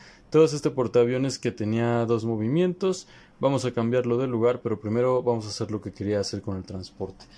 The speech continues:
Vamos a mover una infantería y un tanque de Japón aquí a Manchuria.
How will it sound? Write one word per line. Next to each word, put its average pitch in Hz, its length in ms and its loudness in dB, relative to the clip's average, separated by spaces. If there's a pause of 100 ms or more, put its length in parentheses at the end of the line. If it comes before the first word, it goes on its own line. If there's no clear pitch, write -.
(320)
Vamos 139 260 0
a 139 40 0
mover 131 340 2
una 131 200 0
infantería 123 800 0
y 120 140 -4
un 120 160 0
tanque 123 560 -2
de 117 160 0
Japón 139 460 -4 (400)
aquí 131 420 -4
a - 80 -4
Manchuria. 98 680 -6